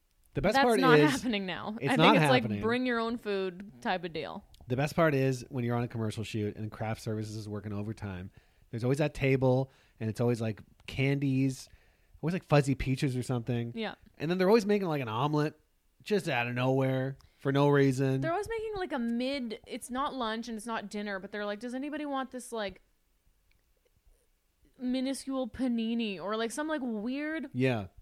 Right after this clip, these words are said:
Speaker 1: They'll walk around
Speaker 2: extra
Speaker 1: set
Speaker 2: something.
Speaker 1: sometimes. It'll be like, uh, "Do you want this sag paneer in a tiny little bowl?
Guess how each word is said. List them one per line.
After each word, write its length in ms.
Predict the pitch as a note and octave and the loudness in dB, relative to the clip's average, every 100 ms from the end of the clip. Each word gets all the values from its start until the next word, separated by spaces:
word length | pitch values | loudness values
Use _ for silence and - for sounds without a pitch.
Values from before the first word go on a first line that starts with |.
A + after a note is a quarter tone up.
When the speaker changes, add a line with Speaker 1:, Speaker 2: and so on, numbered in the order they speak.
| - | -2
Speaker 1:
They'll 160 | D3+ E3 | 2 6
walk 260 | F3 G3 | 4 4
around 160 | G3+ F3+ | 2 0
Speaker 2:
extra 220 | - - | 0 0
Speaker 1:
set 100 | D3+ | 2
Speaker 2:
something. 240 | A#3+ B3 D3+ | 2 0 -2
Speaker 1:
sometimes. 480 | B2+ B2 A#2 A#2 | -2 -2 -2 -2
It'll 140 | C3 B2+ | -2 -2
be 160 | B2+ | 0
like, 360 | A#2+ A2+ G#2 - _ _ _ - - | 0 0 -4 -8 _ _ _ -18 -6
uh, 200 | A#2+ A#2 | 0 0
"Do 100 | A2+ | 2
you 60 | D#3+ | 2
want 160 | D#3+ | 2
this 180 | D#3+ C3+ | 0 -2
sag 360 | - C3+ C#3 - | 0 0 0 -2
paneer 440 | B2+ C3+ C3+ A#2+ | -2 0 0 0
in 60 | A2 | -2
a 80 | |
tiny 320 | A2 B2 A#2+ B2 | -4 -2 -2 0
little 220 | A#2 A2+ | 0 0
bowl? 460 | A2 A2+ G#2 F2 | 0 -2 -2 -6